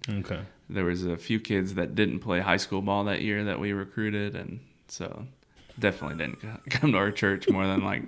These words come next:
Speaker 2: once. They probably looked at our church when they drove by, and they were like, "Hey, you want, you want to be on our church basketball team?" And, uh,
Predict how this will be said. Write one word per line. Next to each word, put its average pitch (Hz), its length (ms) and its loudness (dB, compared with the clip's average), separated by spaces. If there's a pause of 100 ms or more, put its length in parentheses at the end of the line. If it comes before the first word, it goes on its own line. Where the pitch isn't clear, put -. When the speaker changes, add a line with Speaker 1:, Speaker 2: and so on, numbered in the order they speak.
Speaker 2:
once. 104 480 0 (460)
They 123 80 0
probably 113 280 8
looked 110 300 6
at 104 120 10
our 101 100 8
church 107 380 2
when 104 100 0
they 101 100 2
drove 107 300 4
by, 110 300 4 (180)
and 160 140 10
they 110 40 4
were 107 120 6
like, - 200 8
"Hey, 175 260 8
you 147 100 8
want, 156 180 8 (140)
you 202 120 6 (220)
want 170 160 10
to 147 60 8
be 165 120 10
on 156 120 8
our 147 80 10
church 143 480 2
basketball 175 440 4
team?" 190 220 -2 (480)
And, 110 380 6
uh, 92 260 4